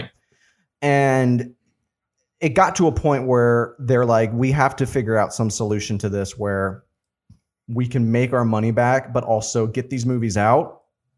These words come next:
Speaker 2: and then move beyond it and then start pushing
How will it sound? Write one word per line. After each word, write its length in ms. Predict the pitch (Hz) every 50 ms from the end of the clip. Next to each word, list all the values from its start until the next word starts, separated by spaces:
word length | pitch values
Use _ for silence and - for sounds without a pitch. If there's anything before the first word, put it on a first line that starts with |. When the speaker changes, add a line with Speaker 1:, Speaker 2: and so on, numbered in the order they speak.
| _ _ _ _ -
Speaker 2:
and 100 | 117 117
then 140 | 117 113 117
move 180 | 123 117 104 -
beyond 460 | 123 113 107 101 101 98 95 92 90
it 180 | 82 - - _ _
and 220 | - 107 101 104 101
then 160 | 101 98 101
start 460 | - - - 110 104 - - - -
pushing 480 | - 131 117 - - 113 110 107 107